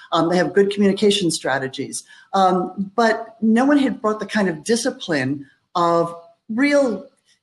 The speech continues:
strategic marketing to the H world, H R world, at least not when I started twenty years ago.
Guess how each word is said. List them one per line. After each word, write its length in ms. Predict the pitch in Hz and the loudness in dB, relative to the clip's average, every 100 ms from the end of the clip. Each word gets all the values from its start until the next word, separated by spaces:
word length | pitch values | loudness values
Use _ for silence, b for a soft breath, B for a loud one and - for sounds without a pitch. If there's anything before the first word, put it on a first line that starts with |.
| - | -12
strategic 640 | - 220 208 - 285 233 - 156 | -4 -4 -4 -4 -4 -4 -6 -6
marketing 520 | 156 151 147 143 143 B - | -4 0 2 0 -4 B -8
to 140 | - | -4
the 100 | 240 | 0
H 180 | 233 220 | 0 0
world, 400 | 294 226 - - - - | 0 0 -2 -8 -20 -6
H 160 | - 208 | -2 0
R 160 | 240 196 | 0 0
world, 180 | 135 - | -2 -2
at 40 | |
least 180 | 185 190 | -6 -4
not 120 | 202 | -4
when 80 | 175 | -2
I 60 | 170 | -4
started 340 | 175 165 156 | -4 -4 -4
twenty 220 | 160 160 | -6 -4
years 200 | 156 151 | -2 -4
ago. 300 | 147 120 - | -6 -12 -14